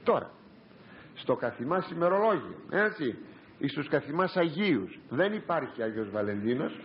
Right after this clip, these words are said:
εξάλλου και το όνομα δείχνει ότι είναι δυτικής προελεύσεως, αλλά, αλλά, εάν υπάρχει Άγιος στην Ρωμαιοκαθολική Εκκλησία,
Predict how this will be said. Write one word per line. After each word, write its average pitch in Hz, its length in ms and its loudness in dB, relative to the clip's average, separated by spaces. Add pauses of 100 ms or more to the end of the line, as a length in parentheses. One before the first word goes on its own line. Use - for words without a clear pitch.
(300)
εξάλλου 139 360 2
και 135 140 2
το 127 120 2
όνομα 113 320 0
δείχνει 117 340 -4
ότι 107 180 -4
είναι 110 280 -2 (220)
δυτικής 113 480 -2
προελεύσεως, 196 760 2 (720)
αλλά, 165 540 2 (680)
αλλά, 131 380 0 (1160)
εάν 151 400 4
υπάρχει 117 520 -8
Άγιος 92 600 -6 (360)
στην 123 300 0
Ρωμαιοκαθολική 127 1000 0
Εκκλησία, 208 760 2